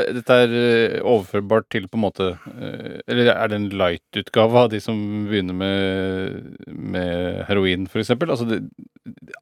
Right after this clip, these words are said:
det viser seg bare at mange flere egentlig lider av dette, eh, så lenge de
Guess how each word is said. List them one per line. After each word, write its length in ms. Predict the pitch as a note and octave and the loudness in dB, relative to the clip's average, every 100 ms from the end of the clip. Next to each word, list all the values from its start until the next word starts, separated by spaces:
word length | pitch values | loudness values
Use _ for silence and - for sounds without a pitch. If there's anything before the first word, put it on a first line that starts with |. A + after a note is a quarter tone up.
| - | -4
det 100 | C#3 | 2
viser 220 | C3+ B2 | 2 4
seg 80 | A#2 | 4
bare 160 | A2 | 4
at 80 | G#2 | 4
mange 240 | A#2 A2 G#2 | 2 2 0
flere 540 | - G#2 F#2 F2 G#2+ | -2 0 2 2 0
egentlig 400 | G2+ - G2+ F#2 | -2 -2 -6 -6
lider 600 | G2+ A2 G2 F2 F2 G2+ | -8 -6 -4 -4 -2 2
av 80 | G2 | 4
dette, 240 | G2+ - C#3+ C#3+ | 2 2 0 0
eh, 220 | - A#2 G#2+ | -2 0 0
så 160 | - | 0
lenge 160 | B2 G2+ | 0 0
de 140 | G#2 | -2